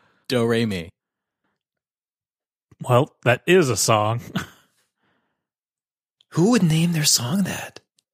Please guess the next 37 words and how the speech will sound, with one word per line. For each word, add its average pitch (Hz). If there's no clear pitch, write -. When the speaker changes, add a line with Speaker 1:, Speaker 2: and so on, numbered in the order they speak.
Speaker 2:
I 151
mean, 143
it's, 135
you 156
know, 107
from, 123
uh, 117
you 208
know, 180
The 143
Speaker 3:
Do, -
Speaker 2:
Sound 180
of 170
Music, 175
that 160
whole 160
Speaker 3:
Do 156
a 143
Speaker 2:
thing. 156
Speaker 3:
deer. 107
Yeah, 165
yeah, 196
no, 165
Speaker 2:
Yeah. 120
Speaker 3:
I, 117
I, 127
I 127
get 156
it. 113
I 107
understand 135
that 101
those 95
are 87
components 104
used 117
for 87